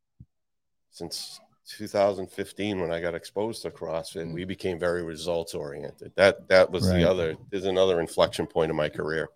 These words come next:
Speaker 3: Interesting. So, um, so then I, and I, it's interesting since we went through the pandemic, um, one of the things that happened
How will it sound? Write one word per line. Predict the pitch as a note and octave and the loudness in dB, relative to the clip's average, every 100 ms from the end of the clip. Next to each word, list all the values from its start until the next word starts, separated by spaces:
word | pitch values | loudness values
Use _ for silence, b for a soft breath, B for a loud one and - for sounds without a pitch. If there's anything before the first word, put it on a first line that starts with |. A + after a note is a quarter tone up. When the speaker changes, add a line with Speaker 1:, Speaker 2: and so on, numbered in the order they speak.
| _ - B B B B - | _ -16 B B B B 0
Speaker 3:
Interesting. | F#2 - G2+ F#2 E2+ E2+ - _ _ _ _ b b | 0 0 0 4 4 2 -6 _ _ _ _ b b
So, | - - A#2+ A#2 A2+ - _ _ _ _ - | -2 8 10 10 8 0 _ _ _ _ -2
um, | G#2+ G#2 G2+ G2 - | 2 4 6 4 2
so | - A2 | 0 4
then | A2 | 6
I, | A2 G2+ F#2+ _ - | 6 4 0 _ 0
and | A#2 | 4
I, | B2+ | 6
it's | A2+ B2 - - | 6 4 0 -4
interesting | A2+ C#3 D#3 - C3 | 0 2 2 0 0
since | - B2 - | 0 0 2
we | A#2 | 2
went | G#2+ A2 A2+ | 4 4 2
through | - - A2+ | -2 0 0
the | G2+ G2 | 2 0
pandemic, | - G#2+ F#2+ E2+ F#2 F#2 F2+ E2+ - - _ _ _ _ _ _ _ _ _ - | -2 -2 -2 0 2 2 2 -2 -8 -20 _ _ _ _ _ _ _ _ _ -8
um, | F#2 F#2+ F#2 F2+ F2 F#2+ | 0 2 4 4 2 4
one | G#2+ A#2+ | 4 4
of | A2+ | 2
the | G#2 | 0
things | - G2+ G2 F#2+ F2 | 0 0 2 0 -2
that | F#2 F2 E2+ | -2 0 0
happened | E2+ F#2+ F#2+ - F#2 F2+ E2+ E2 | -4 -4 -4 -2 -2 0 -2 -4